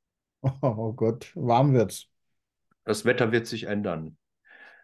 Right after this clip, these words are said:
Speaker 2: Wir danken Ihnen, dass Sie auch heute dabei waren bei Medias in Res beim Wochenrückblick. Es, wir hoffen, das hat Ihnen zugesagt. Schauen Sie bitte auch in unsere anderen Angebote rein.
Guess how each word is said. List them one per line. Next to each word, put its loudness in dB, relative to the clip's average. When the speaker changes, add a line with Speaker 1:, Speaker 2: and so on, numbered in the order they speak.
Speaker 2:
Wir 2
danken 2
Ihnen, -2
dass -2
Sie -4
auch -4
heute -4
dabei -2
waren -2
bei -6
Medias -4
in -8
Res -2
beim -6
Wochenrückblick. 0
Es, -14
wir -4
hoffen, -6
das -6
hat -6
Ihnen -4
zugesagt. 2
Schauen 2
Sie 0
bitte -2
auch 0
in -6
unsere -8
anderen -2
Angebote 0
rein. -2